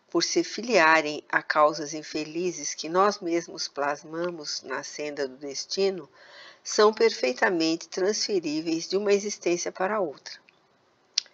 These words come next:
Isso porque, se nos comprometemos diante da lei divina em qualquer idade de nossa vida responsável, é lógico venhamos a resgatar as nossas obrigações em qualquer tempo,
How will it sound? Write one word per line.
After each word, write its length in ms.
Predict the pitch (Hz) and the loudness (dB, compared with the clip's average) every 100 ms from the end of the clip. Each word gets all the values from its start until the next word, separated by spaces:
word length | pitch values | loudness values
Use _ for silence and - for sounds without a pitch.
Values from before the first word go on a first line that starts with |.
| - - - - | -20 -20 -14 -4
Isso 360 | 220 269 - | 0 2 0
porque, 600 | - 139 - - 180 131 - - - - - | -2 -6 0 4 6 4 -4 -20 -20 -20 -12
se 200 | - 220 | -2 0
nos 200 | 226 254 | 0 0
comprometemos 960 | - 359 330 262 208 - - 147 143 151 | 4 4 6 6 4 4 0 0 -2 -4
diante 400 | 160 175 202 - | 2 4 4 4
da 140 | 165 | 4
lei 240 | 160 175 208 | 6 4 2
divina 600 | 220 185 143 139 135 - | -2 -8 -8 -8 -8 -8
em 140 | 160 151 | -8 0
qualquer 500 | 156 151 - 180 190 | 2 2 4 2 2
idade 500 | 175 151 156 160 143 | 2 4 4 2 -6
de 140 | 147 | -6
nossa 400 | 151 147 - 147 | -4 -4 -4 -8
vida 320 | 143 165 156 | -6 -4 -4
responsável, 1040 | 143 135 - 156 143 - 165 180 170 143 - _ - - - _ | -4 -6 -10 -12 -8 -4 0 0 -2 -12 -20 _ -20 -20 -20 _
é 140 | - 220 | 6 6
lógico 680 | 185 143 151 165 175 - 208 | 8 6 6 2 -4 -6 -4
venhamos 540 | 196 196 170 175 180 | 2 2 2 0 2
a 80 | 175 | 2
resgatar 840 | 170 202 226 233 247 - 160 156 | 2 0 2 2 2 4 6 6
as 140 | 165 170 | 2 -4
nossas 420 | 147 156 - 160 | -4 -2 -2 -2
obrigações 840 | 151 156 143 147 - 151 160 180 202 | -2 -2 -2 -2 -4 -6 -6 -4 -4
em 80 | |
qualquer 420 | 202 196 196 196 208 | 0 0 2 0 -2
tempo, 540 | - 190 175 - 147 | 0 0 0 -4 -20